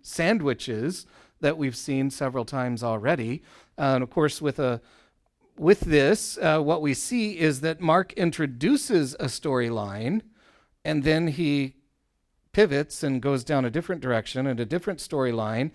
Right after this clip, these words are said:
and then he comes back to that original storyline, making that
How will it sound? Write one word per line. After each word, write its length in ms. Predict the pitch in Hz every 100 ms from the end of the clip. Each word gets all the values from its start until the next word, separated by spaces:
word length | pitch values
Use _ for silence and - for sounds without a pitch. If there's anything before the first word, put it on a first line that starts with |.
| - -
and 120 | 156
then 80 | 170
he 60 | 156
comes 300 | 185 147 123
back 640 | 110 185 214 95 - - _ _ _
to 120 | - 127
that 260 | 123 120 -
original 600 | 120 135 120 120 107 104
storyline, 680 | - 135 123 107 101 104 113
making 340 | 117 123 120
that 220 | 110 98